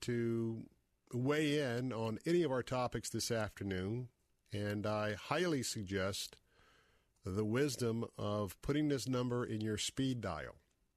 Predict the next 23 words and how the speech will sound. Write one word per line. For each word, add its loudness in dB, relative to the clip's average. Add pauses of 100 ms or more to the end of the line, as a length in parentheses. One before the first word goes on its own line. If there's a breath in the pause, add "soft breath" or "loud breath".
(680)
You -4
can 2
even 2
put 0
Bill 2
Bunkley -2 (260)
or -2
Bill 2
Bunkley 0
Show, -2 (580 loud breath)
so 4
that, 2
uh, 4
it 2
may 4
not 2
be 6
today 4
that 4
you 2
feel 2
prompted 0
to 0